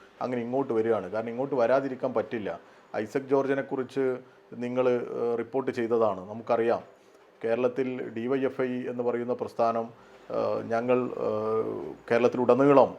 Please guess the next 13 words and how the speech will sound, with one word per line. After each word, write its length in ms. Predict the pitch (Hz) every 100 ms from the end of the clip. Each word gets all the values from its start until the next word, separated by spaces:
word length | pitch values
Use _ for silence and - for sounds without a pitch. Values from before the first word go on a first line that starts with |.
| -
ജീവകാരുണ്യ 640 | 104 120 123 120 117 120
പ്രവർത്തനങ്ങൾ, 640 | 113 117 113 113 113 117 113
സന്നദ്ധ 380 | 110 113 117
പ്രവർത്തനങ്ങൾ, 640 | 117 117 113 107 117 110 113
സമരസംഘടനാ 720 | - 107 120 127 117 113 113
പ്രവർത്തനങ്ങളൊക്കെ 760 | 110 110 110 - 110 110 107 135
ചെയ്യുന്ന 480 | - 113 113 110 - - - -
സംഘടനയാണ് 540 | 120 117 110 101 95
ഡി 100 | 92
വൈ 140 | 95 95
എഫ് 180 | 90 98
ഐ, 60 |
യുവാക്കൾക്കിടയിൽ 600 | 98 110 110 113 - 104